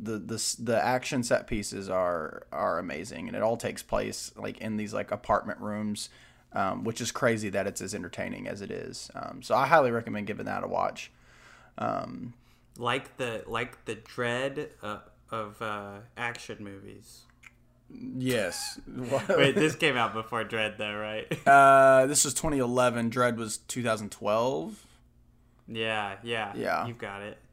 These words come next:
Speaker 2: You've nailed it. You've cracked the code.
Speaker 1: I've
Speaker 2: We don't
Speaker 1: cracked
Speaker 2: need
Speaker 1: it.
Speaker 2: an American remake then, 'cause we've already got Dredd.
Speaker 1: Yeah, but, yeah, The Raid is just a, a much, much better Judge Dredd. Um,
Speaker 2: Oh, you don't like Dredd?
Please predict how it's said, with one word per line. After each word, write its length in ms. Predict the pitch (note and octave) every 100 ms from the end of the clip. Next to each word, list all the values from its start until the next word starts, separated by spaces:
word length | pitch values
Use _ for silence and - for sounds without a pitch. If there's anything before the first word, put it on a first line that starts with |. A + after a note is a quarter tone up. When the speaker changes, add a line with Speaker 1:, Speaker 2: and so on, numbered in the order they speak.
| -
Speaker 2:
You've 180 | C3 A#2
nailed 260 | G#2+ G#2
it. 140 | A2 -
You've 160 | C#3+
cracked 280 | - A2+ -
the 60 | G#2
code. 360 | - G#2+ G#2+ -
Speaker 1:
I've 320 | G#2+ G#2+ -
Speaker 2:
We 100 | D3+
don't 140 | - F#3+
Speaker 1:
cracked 60 |
Speaker 2:
need 180 | C#3 C#3
Speaker 1:
it. 40 | B2
Speaker 2:
an 80 |
American 380 | A2+ G#2+ G#2 A2
remake 440 | G#2+ G#2+ G2+ G2+ A2
then, 320 | G2+ G2 G2+ -
'cause 200 | G#2+ G2+
we've 160 | G#2+ G#2+
already 200 | G#2+ G#2
got 220 | G#2 -
Dredd. 260 | G#2 G2+ - - -
Speaker 1:
Yeah, 580 | C#3+ A3+ B3+ D#3 C#3 D3
but, 220 | D3+ F3+ C#3 - D3
yeah, 300 | D3 E3+ C#3+
The 120 | B2+
Raid 320 | B2+ D#3 F3+ D#3+
is 160 | B2
just 220 | D3 C#3+
a, 140 | B2 A#2
a 100 | A#2+
much, 380 | A#2 B2 C#3 -
much 340 | B2 B2+ - -
better 300 | A#2 A2 G2+
Judge 320 | - A#2 A#2
Dredd. 420 | - A2 G#2 G2+ A2+ - - - C#3 - -
Um, 520 | A#2 G#2 G1+ C3 A2+ - - - - - _
Speaker 2:
Oh, 160 | A3+ -
you 160 | G3+
don't 160 | C4 B3
like 200 | A3 A3+
Dredd? 280 | B3 B3+